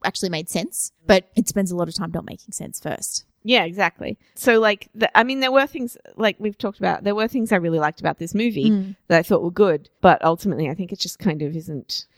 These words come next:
Speaker 2: it's definitely not, like, powerful or memorable enough to really make a difference, and I don't think it'll make an impact in the awards.
Speaker 1: No, and it's also in the canon of J F K assassination movies. I mean, there's so many, there's so many other people,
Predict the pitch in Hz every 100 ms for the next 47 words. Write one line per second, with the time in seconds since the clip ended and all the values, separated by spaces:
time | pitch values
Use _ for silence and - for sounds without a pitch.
0 | _ _ 220 - 277 294 240 220 175 185
1 | 156 - - - - 170 165 - 175 160
2 | 143 156 156 156 151 143 127 143 143 -
3 | - 156 156 147 135 170 _ _ _ 190
4 | 180 156 180 175 170 - 139 - 165 156
5 | 160 190 175 165 160 156 151 165 156 160
6 | 175 - 165 143 139 151 101 87 - -
7 | - _ _ - 220 220 196 - 233 240
8 | 240 269 277 302 233 - _ 202 196 185
9 | - 175 196 185 175 151 - _ _ 190
10 | 185 - 165 170 151 - 165 175 175 151
11 | 143 143 - 262 - _ - 180 170 160
12 | - - 214 214 - 233 220 214 180 156
13 | - 190 196 - 220 208 214 202 180 180
14 | 190 170 147 101